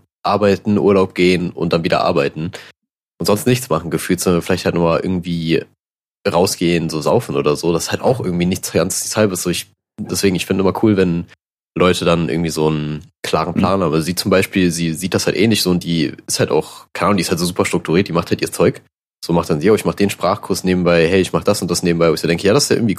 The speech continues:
Speaker 1: cool, ist jetzt nicht mein Grind, aber es ist auf jeden Fall cool, dass man halt irgendwie Ziele
Speaker 2: Ja.
Speaker 1: hat, so kurzfristige."
Speaker 2: Genau, dass irgendwas in seinem Leben hat, was man, woran man arbeitet oder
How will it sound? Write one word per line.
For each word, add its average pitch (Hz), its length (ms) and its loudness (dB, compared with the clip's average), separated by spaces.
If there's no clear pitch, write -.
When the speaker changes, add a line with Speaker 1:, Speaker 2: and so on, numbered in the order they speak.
Speaker 1:
cool, 127 220 6
ist - 80 -12
jetzt - 140 -8
nicht 92 140 -8
mein 98 200 2
Grind, 87 300 2
aber - 160 2
es - 140 0
ist - 260 -4
auf - 40 -10
jeden 101 120 0
Fall 92 180 0
cool, 113 80 6
dass 92 120 2
man 90 100 2
halt - 100 0
irgendwie 85 180 -6
Ziele - 260 0
Speaker 2:
Ja. - 100 0
Speaker 1:
hat, - 100 -8
so 62 160 -2
kurzfristige." - 720 -6
Speaker 2:
Genau, 101 160 0
dass - 380 -2
irgendwas 123 400 2
in 107 80 4
seinem 98 180 4
Leben 104 180 4
hat, 113 160 0
was - 140 -2
man, 85 160 2
woran 90 240 0
man 82 120 2
arbeitet 107 600 0
oder - 180 -2